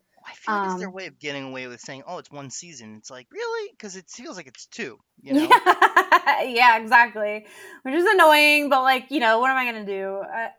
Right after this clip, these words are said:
Speaker 2: I guess it's good because I would have watched all three episodes today anyway, <laughs> like,
Speaker 1: Mm-hmm.
Speaker 2: um, and then, you know, that's kind of, like,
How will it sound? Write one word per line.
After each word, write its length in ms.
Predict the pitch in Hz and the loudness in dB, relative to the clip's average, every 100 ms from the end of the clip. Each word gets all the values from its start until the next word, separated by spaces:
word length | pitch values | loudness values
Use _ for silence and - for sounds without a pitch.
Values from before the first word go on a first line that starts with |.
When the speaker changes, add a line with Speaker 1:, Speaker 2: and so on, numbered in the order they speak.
| - | -8
Speaker 2:
I 140 | 233 | -6
guess 260 | 233 247 247 | -2 -4 -6
it's 140 | 220 | -14
good 260 | - 202 190 | -8 -8 -8
because 240 | 202 226 | -14 -8
I 120 | 208 | -6
would 300 | 208 202 214 | -6 -6 -8
have 140 | 208 190 | -8 -6
watched 320 | 202 208 - | -6 -6 -8
all 200 | 202 196 | -6 -6
three 180 | 196 185 | -8 -12
episodes 440 | 185 196 196 185 | -12 -12 -14 -14
today 380 | - 190 180 190 | -14 -12 -10 -10
anyway, 540 | 190 190 202 208 214 233 | -12 -12 -8 -8 -10 -8
<laughs> 40 | |
like, 240 | 214 294 254 | -6 -6 -8
Speaker 1:
Mm-hmm. 340 | 220 127 120 120 - - _ | -12 -14 -18 -20 -20 -20 _
Speaker 2:
um, 680 | 254 254 247 247 233 220 220 - | 8 8 8 4 0 -6 -12 -8
and 160 | 247 247 | -8 -4
then, 440 | 247 240 233 233 - | -4 -6 -8 -12 -12
you 140 | 240 | -8
know, 460 | 233 214 214 214 - - | -6 -6 -6 -10 -12 -2
that's 200 | 233 - | -2 -2
kind 220 | 302 269 | -6 -4
of, 120 | 269 | -6
like, 180 | 233 214 | -8 -8